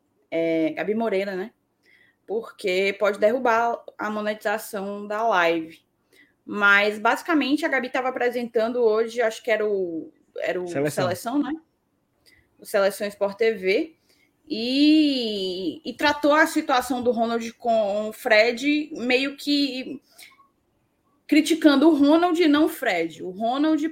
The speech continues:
Speaker 1: por ter feito, supostamente, um teatro ali, no, depois de levar aquela mãozadinha ali no pescoço do, do Fred. E todo mundo discordou ali dela,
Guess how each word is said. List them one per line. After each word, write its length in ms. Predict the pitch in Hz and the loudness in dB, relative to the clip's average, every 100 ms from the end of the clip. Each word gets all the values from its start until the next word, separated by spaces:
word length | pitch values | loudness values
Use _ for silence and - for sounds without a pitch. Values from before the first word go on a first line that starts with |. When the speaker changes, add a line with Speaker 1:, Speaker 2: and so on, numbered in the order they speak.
| - | -6
Speaker 1:
por 220 | 311 311 | -8 -8
ter 480 | - 247 254 285 302 | -4 0 0 0 -2
feito, 1080 | - 240 269 294 285 285 262 233 185 170 - _ _ _ _ _ _ _ _ - | -2 -2 -4 -6 -6 -6 -6 -6 -6 -6 -12 _ _ _ _ _ _ _ _ -14
supostamente, 1300 | - 254 233 240 247 247 208 214 240 - 285 285 277 | -10 -2 -2 0 -2 -2 -4 -8 -10 -6 -4 -4 -6
um 320 | 285 233 240 240 | -10 -10 -10 -10
teatro 600 | - 269 196 196 233 214 | -2 2 4 2 0 -6
ali, 340 | 196 202 233 _ _ _ - | -6 -8 -12 _ _ _ -20
no, 300 | 208 190 175 | -14 -14 -10
depois 400 | 190 196 202 202 | -10 -2 0 2
de 80 | |
levar 720 | 214 202 202 196 190 202 226 160 | 4 4 4 4 4 4 2 -4
aquela 380 | 190 208 196 202 | -4 -2 -2 -2
mãozadinha 840 | 208 220 220 214 220 190 202 208 | -2 -2 2 2 0 -4 -6 -4
ali 180 | 196 196 | -4 -6
no 120 | 196 | -6
pescoço 760 | 202 190 - - 190 202 - - _ _ _ - | -6 -8 -6 0 0 0 -8 -18 _ _ _ -20
do, 760 | - 185 190 196 190 185 160 - | -4 0 0 0 2 2 0 -2
do 120 | 220 | -6
Fred. 640 | - 262 208 196 185 175 - _ - _ - | -6 2 4 4 2 -4 -12 _ -20 _ -10
E 840 | 247 262 277 285 277 277 269 320 | -4 0 2 4 4 2 0 4
todo 280 | 330 466 494 | 8 8 8
mundo 300 | 392 339 285 | 6 2 0
discordou 520 | - - 294 294 240 | -6 2 6 8 8
ali 160 | 254 262 | 6 4
dela, 360 | 214 196 240 | 6 6 4